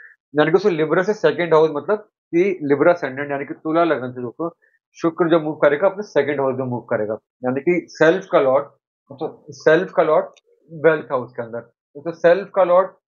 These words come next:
professional luck house के अंदर, यानी कि आपके अपने self के एफर्ट से, आपके अपने physical body, mental से, आपके mental के effort से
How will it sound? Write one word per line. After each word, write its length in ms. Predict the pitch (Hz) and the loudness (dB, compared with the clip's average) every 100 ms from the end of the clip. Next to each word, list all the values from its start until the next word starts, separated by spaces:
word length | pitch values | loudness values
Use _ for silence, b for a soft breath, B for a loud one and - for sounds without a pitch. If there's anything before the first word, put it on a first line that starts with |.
| _ 160 | _ -10
professional 580 | 160 160 156 190 175 143 | -2 -2 0 0 0 2
luck 120 | 147 135 | 2 0
house 200 | 120 - | -6 -8
के 60 | 120 | -10
अंदर, 280 | 110 117 b b - | -8 -14 b b -2
यानी 200 | 151 180 | -2 0
कि 100 | 208 - | -4 0
आपके 300 | 165 165 - 214 170 | 2 2 0 0 0
अपने 320 | 170 196 190 - | -4 -6 -10 -2
self 280 | 180 190 196 | 0 0 0
के 120 | 180 | -2
एफर्ट 260 | 139 131 127 | 0 0 0
से, 100 | 143 | -2
आपके 240 | 135 160 | 0 -2
अपने 180 | 147 160 | -4 -6
physical 400 | 160 139 151 147 | -10 -6 -4 0
body, 260 | 135 139 | 0 0
mental 340 | 143 127 127 151 | -2 -4 -2 -2
से, 140 | 156 | 2
आपके 360 | 143 139 - 147 | 0 0 -8 -10
mental 320 | 131 123 147 | -8 -6 -8
के 200 | 139 147 | -6 -2
effort 240 | 131 127 123 | 0 0 -2
से 140 | 143 | -4